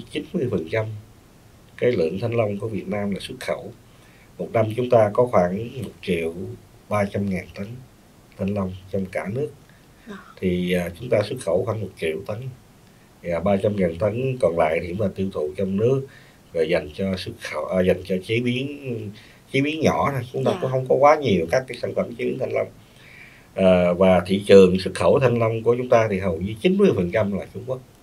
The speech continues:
Speaker 2: Nhưng mà trước khi nói về những cái khó khăn mà chúng ta có thể nhìn thấy trong thời gian qua, thì mình cũng không thể nào mà, ờ, không nhắc đến và không khẳng định rằng là rõ ràng, ờ, đối với thế giới thì Việt Nam vẫn là quốc gia xuất khẩu trái thanh long số một.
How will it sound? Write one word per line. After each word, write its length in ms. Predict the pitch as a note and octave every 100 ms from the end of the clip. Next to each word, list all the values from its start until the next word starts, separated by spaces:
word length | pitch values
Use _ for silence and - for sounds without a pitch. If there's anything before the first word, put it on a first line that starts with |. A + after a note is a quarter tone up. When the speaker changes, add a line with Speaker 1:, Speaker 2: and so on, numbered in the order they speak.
| - - -
Speaker 2:
Nhưng 120 | D4+
mà 60 |
trước 200 | A3+ F4+ G4
khi 100 | D#4
nói 260 | D4 C#4
về 100 | F#4
những 140 | A3 G#3
cái 100 | C#4+
khó 200 | D#4 E4+
khăn 300 | D#4+ C#4+ C4
mà 80 | G#3+
chúng 180 | B3+
ta 100 | D4
có 100 | B3
thể 160 | - G#3+
nhìn 220 | B3+ G#3
thấy 240 | G#3+ A3 D4+
trong 120 | B3+
thời 120 | A3
gian 200 | - A3
qua, 300 | A3 A#3 A3+ - - -
thì 120 | B3
mình 200 | A3+ A3+ G3+
cũng 180 | G3 C#4
không 340 | D#4 D4 D4
thể 320 | B3+ - A3
nào 360 | D#4 A#3+ F#3 F3+
mà, 280 | F3+ F3 F3 - -
ờ, 120 | - F#3
không 180 | D4+ D4+
nhắc 200 | F4+ -
đến 220 | C#4+ D#4 A4
và 80 | -
không 220 | - D4+
khẳng 260 | D4 F#3+ C4
định 220 | G3+ F#3+
rằng 200 | G3+ F#3+
là 140 | F#3 - - -
rõ 140 | A3
ràng, 220 | C4+ A#3+ - - - -
ờ, 140 | G#3
đối 320 | G#3 B3+ E4+
với 460 | E4+ D4 D4+ F4+ G#4 - _ -
thế 100 | D4+
giới 360 | D#4 D4 D#4 G4+
thì 120 | A#3
Việt 160 | G3+ G#3+
Nam 220 | A#3 A3+
vẫn 200 | F3+ A#3
là 280 | C4+ A3+ E3+
quốc 160 | C#4+ -
gia 240 | A#3 G#3
xuất 180 | G#3+ D#4+
khẩu 260 | G#3 - A3+
trái 120 | B3+
thanh 120 | C4
long 180 | A3+ G#3 G3+ - _ -
số 220 | - D4+
một. 240 | C4 F3+